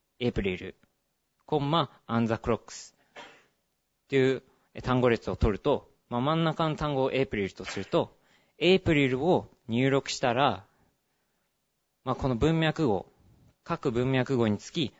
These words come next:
えー、確率分布を生成するんですけれども、これらの確率を、えー、最大にするように学習させるのが、えー、スキップグラムです。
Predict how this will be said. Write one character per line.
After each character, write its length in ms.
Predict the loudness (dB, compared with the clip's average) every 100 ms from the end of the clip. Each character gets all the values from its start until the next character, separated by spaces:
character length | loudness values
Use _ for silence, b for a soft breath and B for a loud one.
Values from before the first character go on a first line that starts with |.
| b
え 100 | -6
ー、 20 |
確 260 | -4 -2 -2
率 200 | -4 -2
分 180 | -2
布 180 | 0 2
を 180 | 2 0 B B
生 180 | -6 -6
成 120 | -6
す 140 | -8
る 100 | -8
ん 60 | -8
で 80 | -8
す 120 | -10
け 100 | -10
れ 60 |
ど 80 | -6
も、 240 | -4 -4 -6 b b b b b _ _
こ 140 | -4 0
れ 120 | 2
ら 160 | 2
の 300 | 2 2 0 -10 _ _ _
確 240 | -8 -4
率 380 | -6 -6 -8 -10 _ _ _ _ _ _ _ _ _ _
を、 220 | 0 0 0 b b
え 80 | -6
ー、 20 |
最 260 | 2 4 6
大 160 | 4
に 200 | 2 0
す 180 | -2 -2
る 180 | 0 -2 _ _ _ _ _
よ 160 | -2 0
う 40 |
に 180 | 0 -4
学 220 | -4 -6
習 160 | -6 -10
さ 160 | -10 -4
せ 120 | -2
る 120 | 0
の 100 | 0
が、 240 | 0 0 b b -12
え 80 |
ー、 20 | -12
ス 120 | -10
キ 80 | -12
ッ 40 |
プ 120 | -4
グ 100 | -2
ラ 80 | -2
ム 100 | -4
で 140 | -8
す。 400 | -10 -14 -16 -20